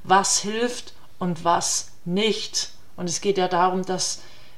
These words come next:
wir als Golfspieler unsere besten Fähigkeiten abrufen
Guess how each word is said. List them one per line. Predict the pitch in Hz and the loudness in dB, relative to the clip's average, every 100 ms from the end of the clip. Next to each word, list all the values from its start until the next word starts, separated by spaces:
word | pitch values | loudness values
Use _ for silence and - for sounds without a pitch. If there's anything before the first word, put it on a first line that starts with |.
| - | -10
wir | 165 185 208 - | -6 0 2 2
als | 180 - | -2 0
Golfspieler | 180 208 208 - 208 220 214 220 220 - - | 2 2 0 -2 0 4 6 6 2 -10 -10
unsere | - 190 190 185 185 | -4 -2 2 2 2
besten | - 190 - 196 | 0 0 0 -2
Fähigkeiten | 185 180 180 185 - 180 180 180 - | -2 2 2 2 -2 -4 -4 -8 -6
abrufen | 180 - - 190 156 - 185 | -6 -6 -6 -6 -6 -6 -4